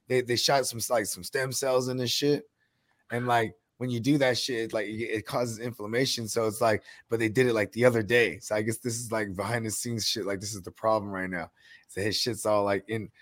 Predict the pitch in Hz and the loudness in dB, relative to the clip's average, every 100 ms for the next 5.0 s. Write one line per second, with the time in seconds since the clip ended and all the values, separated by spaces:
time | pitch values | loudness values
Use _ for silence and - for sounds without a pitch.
0 | - _ - 117 - 113 110 - 117 113 | -20 _ -6 -6 -4 -6 -6 0 0 2
1 | 110 107 92 117 123 117 104 104 104 107 | 2 0 -2 -2 0 2 0 0 0 0
2 | 104 104 101 98 87 113 - 110 92 - | 0 0 -2 -4 -4 -4 -2 -2 -4 -2
3 | 117 123 110 101 92 113 98 - _ _ | 0 0 -2 -4 -4 -4 -4 -6 _ _
4 | _ _ _ 104 113 110 117 127 135 | _ _ _ -4 -2 0 0 0 0